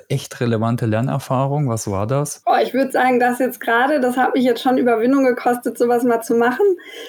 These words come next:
Speaker 2: Und, äh, Podcast selber hören ist natürlich, äh, wesentlich einfacher, als selber in einem zu sprechen.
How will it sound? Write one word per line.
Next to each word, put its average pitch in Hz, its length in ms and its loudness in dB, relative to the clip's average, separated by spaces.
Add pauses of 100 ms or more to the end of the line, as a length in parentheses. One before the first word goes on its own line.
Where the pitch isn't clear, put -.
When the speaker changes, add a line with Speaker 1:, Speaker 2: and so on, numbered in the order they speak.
(380)
Speaker 2:
Und, 240 340 4
äh, 226 200 2
Podcast 254 500 -2
selber 247 400 2
hören 247 240 2
ist 240 180 -2
natürlich, 233 800 2
äh, - 280 -2 (260)
wesentlich 254 480 2
einfacher, 247 460 2
als - 140 -2
selber 226 300 2
in - 120 0
einem 214 240 0
zu 233 100 -6
sprechen. 294 560 0